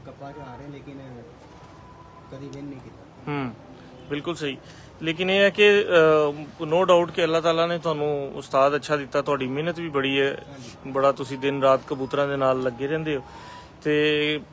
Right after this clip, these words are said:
Speaker 2: ਕਿੰਨੇ ਵਜੇ ਤੱਕ, ਅਹ, ਤੁਸੀਂ ਕੋਈ ਕੱਪ ਵਗੈਰਾ ਕਿਦੋਂ ਤੋਂ proper ਖੇਡਣੇ ਸ਼ੁਰੂ ਕੀਤੇ ਨੇ ਉਸਤਾਦ ਦੀ ਸ਼ਾਗਿਰਦੀ ਤੋਂ ਬਾਅਦ? ਕਿੰਨੇ ਕੱਪ ਖੇਡ ਲਏ ਨੇ?
Speaker 1: ਅਸੀਂ ਇਹ ਪਿੱਛੇ ਜੇਠ 'ਚ ਖੇਲੇ ਨੇ ਕੱਪ।
Speaker 2: ਅੱਛਾ ਜੀ।
Speaker 1: ਮਾਸ਼ਾਅੱਲਾ, ਉਦੋਂ ਵੀ ਕਾ-, ਕਾਫੀ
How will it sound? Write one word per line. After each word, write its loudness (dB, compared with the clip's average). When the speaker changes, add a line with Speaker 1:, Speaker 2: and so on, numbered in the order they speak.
Speaker 2:
ਕਿੰਨੇ 2
ਵਜੇ 4
ਤੱਕ, 2
ਅਹ, 4
ਤੁਸੀਂ -8
ਕੋਈ -6
ਕੱਪ 4
ਵਗੈਰਾ 8
ਕਿਦੋਂ 0
ਤੋਂ -4
proper 2
ਖੇਡਣੇ -4
ਸ਼ੁਰੂ -4
ਕੀਤੇ -4
ਨੇ 0
ਉਸਤਾਦ 2
ਦੀ -6
ਸ਼ਾਗਿਰਦੀ -8
ਤੋਂ -6
ਬਾਅਦ? 4
ਕਿੰਨੇ -2
ਕੱਪ 2
ਖੇਡ -2
ਲਏ -2
ਨੇ? -10
Speaker 1:
ਅਸੀਂ -14
ਇਹ -14
ਪਿੱਛੇ -14
ਜੇਠ -12
'ਚ -16
ਖੇਲੇ -14
ਨੇ -16
ਕੱਪ। -12
Speaker 2:
ਅੱਛਾ -2
ਜੀ। -6
Speaker 1:
ਮਾਸ਼ਾਅੱਲਾ, -16
ਉਦੋਂ -16
ਵੀ -16
ਕਾ-, -18
ਕਾਫੀ -18